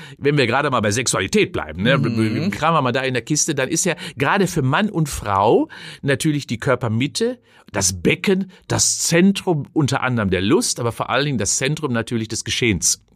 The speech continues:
Speaker 1: Und je stabiler also dort auch die Muskulatur ist, umso intensiver sind für beide auch die Erlebnisse. Und das heißt also Beckenbodentraining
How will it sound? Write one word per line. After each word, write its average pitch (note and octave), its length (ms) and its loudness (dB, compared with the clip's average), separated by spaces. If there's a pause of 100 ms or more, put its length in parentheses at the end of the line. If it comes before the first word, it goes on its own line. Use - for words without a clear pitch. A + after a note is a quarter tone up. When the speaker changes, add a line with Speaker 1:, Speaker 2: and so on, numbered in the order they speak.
(520)
Speaker 1:
Und B2 440 4
je A2+ 260 0
stabiler C#3 680 0
also C3+ 180 0
dort A#2+ 240 0
auch G2+ 120 -12
die A#2 120 -2
Muskulatur G#2 880 0
ist, - 300 -2 (240)
umso C#3 240 4
intensiver E3+ 680 2
sind B2 180 0
für A#2 120 -6
beide C3 380 0
auch - 120 -8
die - 120 -6
Erlebnisse. - 520 -4 (840)
Und A#2+ 500 4
das A2+ 120 0
heißt C3 240 0
also A#2+ 160 -2
Beckenbodentraining F#2+ 840 -4